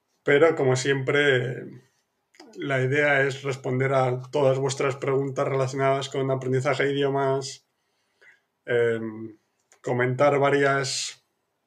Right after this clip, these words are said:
dudas, sugerencias, em, compartir ideas, recursos con, con todos y todas. Y, muy bien.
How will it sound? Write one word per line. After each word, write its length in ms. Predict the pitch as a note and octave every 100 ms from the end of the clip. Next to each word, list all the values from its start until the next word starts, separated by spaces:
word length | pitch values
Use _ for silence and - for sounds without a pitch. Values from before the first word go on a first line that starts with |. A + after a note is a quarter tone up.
| _
dudas, 580 | D3 C#3 D#3+ D3 C#3+ D3
sugerencias, 1120 | - C#3 C#3 D3 C#3+ C3 C#3+ C#3 C#3+ C3+ - - - - - -
em, 520 | B2+ B2+ A#2+ A#2+ A#2+ -
compartir 880 | C#3 B2+ C#3 C3 D#3 D3+ C#3 C3+ - _ _ _ _ - _ _ _ -
ideas, 480 | E3 E3 D#3+ D#3
recursos 600 | D3 C#3+ E3 C3+ D#3 D3+ -
con, 340 | D3+ C#3+ C#3
con 240 | D3 D3
todos 360 | C3 C#3 C#3+ C#3+
y 80 | C#3
todas. 560 | C#3+ C#3+ D3+ D#3 - _ _ _ _ _ _ _ _ - - _ _ _ _ _ _ _ _ - _ -
Y, 240 | C#3+ C3 A#2 B2 - - _
muy 200 | D#3+ B2+
bien. 260 | A#2+ B2